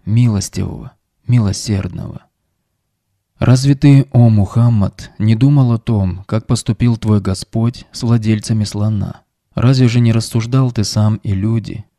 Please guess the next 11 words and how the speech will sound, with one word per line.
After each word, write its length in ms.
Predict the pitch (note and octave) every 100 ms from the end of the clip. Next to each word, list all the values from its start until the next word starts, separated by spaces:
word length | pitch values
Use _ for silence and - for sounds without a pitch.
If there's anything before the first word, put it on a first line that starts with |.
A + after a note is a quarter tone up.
| _
которые 340 | G2+ B2 B2
живут 280 | G#2 G2+ A#2+
в 60 | -
твое 280 | F#2 F#2+ G2
время, 480 | F#2+ A2 A2+ F2+ - _
что 200 | - G2+
сделал 340 | F#2+ A#2+ A#2 -
Аллах 400 | G#2 G2 G#2+ A#2
с 40 |
владельцами 560 | A2 G2+ F#2 F#2 F#2+ F#2
слона, 540 | - G2+ G2+ E2+ A2